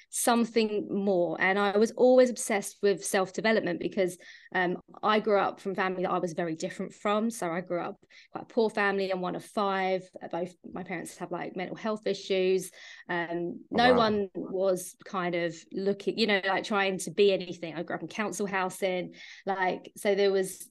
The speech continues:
Speaker 1: there wasn't any ambition there, you know, um, and I always was ambitious, and I was always very different. So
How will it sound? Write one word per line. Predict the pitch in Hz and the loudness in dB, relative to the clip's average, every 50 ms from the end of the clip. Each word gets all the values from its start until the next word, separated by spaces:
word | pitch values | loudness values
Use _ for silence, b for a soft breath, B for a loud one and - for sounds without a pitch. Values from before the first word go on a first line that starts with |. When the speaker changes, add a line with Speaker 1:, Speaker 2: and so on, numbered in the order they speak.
| - | -4
Speaker 1:
there | - 202 214 | -2 0 0
wasn't | 196 233 226 226 196 | 2 0 0 -2 -2
any | - 202 202 190 | 0 0 2 2
ambition | 180 180 175 - 165 - - - - 175 165 - | 2 0 0 -2 -2 -4 -4 -2 -2 -2 -2 0
there, | - - 202 196 175 | -2 -2 -2 -2 -4
you | 175 170 190 | -4 -2 -2
know, | 180 175 170 170 160 160 156 - - - | -2 -2 -2 -2 -4 -4 -4 -6 -4 -2
um, | 170 175 175 170 165 170 175 - | 0 0 0 0 -2 -4 -4 -4
and | - - 180 175 175 175 180 175 - - - | -2 -2 -2 -2 0 -2 -2 -4 -4 -4 -2
I | 185 196 196 196 190 | 0 2 4 4 4
always | 185 185 180 175 175 | 4 2 2 0 -2
was | - 220 294 359 339 | -2 0 0 2 2
ambitious, | 226 185 170 170 - 160 165 - - - - - | 0 -2 -2 -4 -6 -6 -6 -4 -6 -6 -6 -4
and | 202 196 | -4 -2
I | |
was | 208 208 | -2 -2
always | 254 262 233 214 | -2 -4 -4 -6
very | 185 - 233 220 220 214 214 208 | 0 2 2 4 4 2 0 -2
different. | 202 277 277 - - - 170 156 160 - | -4 -4 -8 -8 -8 -8 -6 -6 -6 -6
So | - 180 165 170 | -4 -4 -4 -4